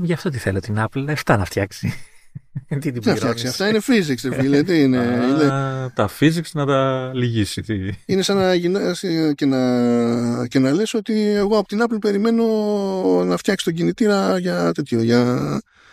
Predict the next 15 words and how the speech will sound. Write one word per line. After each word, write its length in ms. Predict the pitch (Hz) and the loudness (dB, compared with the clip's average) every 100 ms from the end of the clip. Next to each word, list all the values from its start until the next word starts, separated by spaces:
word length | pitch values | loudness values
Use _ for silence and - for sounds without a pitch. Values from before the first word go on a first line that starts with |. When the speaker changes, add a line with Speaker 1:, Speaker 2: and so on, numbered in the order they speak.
| _ _ _ _ _ _ - | _ _ _ _ _ _ -4
Speaker 2:
για 240 | 151 135 | 2 2
ταξίδι 280 | 135 - 165 | 2 0 0
στο 100 | 156 | 2
διάστημα 320 | 143 170 - 160 | 2 2 -2 -4
faster 200 | 160 156 | -2 2
than 220 | 147 147 | 2 4
light. 220 | 131 110 - - | 2 0 -6 0
Γι' 80 | |
αυτό 160 | 135 147 | 4 4
την 160 | 127 113 | 4 2
έχω. 220 | 101 104 - _ _ - - - | 0 -8 -14 _ _ -18 -6 0
Speaker 1:
Κοίτα. 240 | - - - 277 | 2 0 -4 -10
Speaker 2:
Ε, 320 | - - - - - - 214 180 - - | -8 -8 -2 -4 -4 -14 -20 -20 -10 -4
ε, 80 | - - - - - - - - - _ _ _ _ _ _ _ _ - | -2 -2 -2 -2 -6 -12 -18 -20 -20 _ _ _ _ _ _ _ _ -2
εντάξει, 600 | - - - - - - | 2 4 2 -4 -8 -8